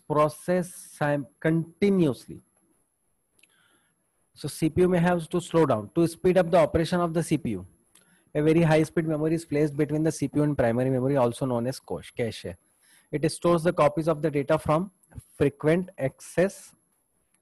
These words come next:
memory location। अब एक इंपॉर्टेंट बात यहाँ ये आती है कि इसका कॉन्सेप्ट क्यों आया।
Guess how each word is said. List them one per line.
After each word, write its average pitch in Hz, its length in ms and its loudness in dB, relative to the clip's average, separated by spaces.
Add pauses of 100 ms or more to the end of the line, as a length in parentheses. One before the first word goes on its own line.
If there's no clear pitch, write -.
(520)
memory 139 500 2 (280)
location। 120 480 -4 (720)
अब 156 140 -4
एक 180 120 0
इंपॉर्टेंट 165 460 2
बात 170 220 4
यहाँ 156 200 4
ये 160 120 4
आती 135 320 2
है 165 160 -6 (460)
कि 165 80 0
इसका 185 160 -2
कॉन्सेप्ट 160 420 0
क्यों 131 180 2
आया। 95 220 -8